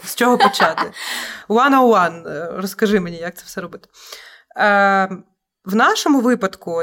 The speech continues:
я не розумію, як можна працювати з кимось іншим. Е, тому що той рівень довіри, який є між фаундером і чоловіком та жінкою, е, такого рівня довіри не буде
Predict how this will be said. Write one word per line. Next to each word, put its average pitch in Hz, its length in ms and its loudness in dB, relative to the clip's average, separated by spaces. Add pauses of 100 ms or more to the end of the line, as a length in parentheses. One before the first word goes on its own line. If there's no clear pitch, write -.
я 233 540 0
не 202 340 2
розумію, 208 600 2
як 196 200 -4
можна 190 360 -2
працювати 180 560 -8
з - 80 -6
кимось 180 500 -8
іншим. 160 540 -14 (300)
Е, 156 300 -16
тому 185 220 -6
що 185 300 -2 (160)
той 202 220 2
рівень 185 380 -4
довіри, 180 560 -6
який 190 400 -6
є 170 360 -6
між 170 280 -12
фаундером 160 460 -2
і 151 60 -14
чоловіком 170 520 -12
та 165 120 -16
жінкою, 202 600 -6 (520)
е, 160 300 -4
такого 233 320 2
рівня 202 220 2
довіри 196 280 0
не 185 120 -2
буде 175 600 -6